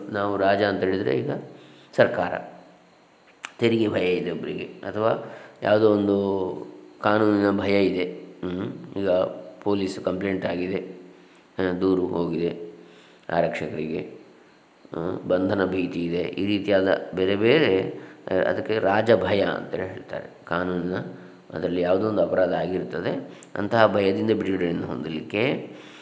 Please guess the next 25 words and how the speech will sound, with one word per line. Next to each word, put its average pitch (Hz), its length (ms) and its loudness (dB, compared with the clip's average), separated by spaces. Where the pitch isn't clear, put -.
ಐನೂರು 95 360 2
ಲಿಂಗಗಳನ್ನು 82 400 -2
ಅರ್ಚಿಸಬೇಕು. - 680 -8
ಅದೇ 117 240 2
ಈಗಾಗಲೇ 135 540 6
ಕಾರಾಗೃಹದೊಳಗಿದ್ದರೆ, 104 1120 4
ಬಿಡುಗಡೆಯನ್ನು 107 580 2
ಅಪೇಕ್ಷಿಸ್ತಾ - 560 -4
ಇದ್ದರೆ, - 420 -2
ಆವಾಗ 135 260 2
ಸಾವಿರದ 104 460 4
ಐನೂರು 92 360 -2
ಲಿಂಗಗಳನ್ನು 78 440 -8
ಪೂಜಿಸಬೇಕು. - 640 -14
ಬಂಧನದ 123 420 2
ಭಯ 101 260 0
ಇದ್ದರೆ 123 300 -2
ಅಥವಾ 104 320 2
ರಾಜನ 110 440 6
ಭಯ 104 220 0
ಯಾವುದೇ 95 260 2
ಒಂದು 90 180 -4
ರೀತಿಯಲ್ಲಿ 82 420 -8
ಇದ್ದರೆ, - 280 -8
ಆವಾಗ 120 260 2